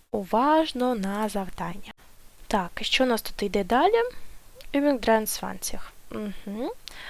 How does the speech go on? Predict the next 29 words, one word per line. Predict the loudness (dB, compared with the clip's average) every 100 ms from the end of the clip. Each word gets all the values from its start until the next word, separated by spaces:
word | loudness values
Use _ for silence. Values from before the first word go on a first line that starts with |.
| -12 -12 -6
Zeigt | 2 6 8 6 4 -6 -12 -18 -20 -20 -20 -20 -20 -20 -20 -20 -20 -20 -20 -10
die | -2 0 0 6
Aktivitäten | 6 6 -2 0 2 2 0 0
in | 0 2
der | 2
Stunde. | 2 0 -4 -4 -6 -6 4
Kreuze | 10 10 10 6
an. | 6 4 2 -6 -6
Nein, | 0 2 0 -2
falsch. | -2 0
Ось | -2 6
бачите, | 6 6 0 -4
тут | -2 -2
у | -2
підручнику | -2 -2 -2 -4 -4
написано, | -6 0 0 0 -4
що | -2 2 2 2
це | 0 0
неправильна | 0 0 0 0 -2 -6
форма. | -6 -8 -6 -10 -12 -14 -14 -14 -16 -16 2
Але | 6
я | 6
ж | 6
кажу: | -2 -2 -2
ви | 0
можете | 2 0 -2 2
перевіряти | 4 6 4 4 0
в | -4
інтернеті | -6 -6 -4 0 0 2 0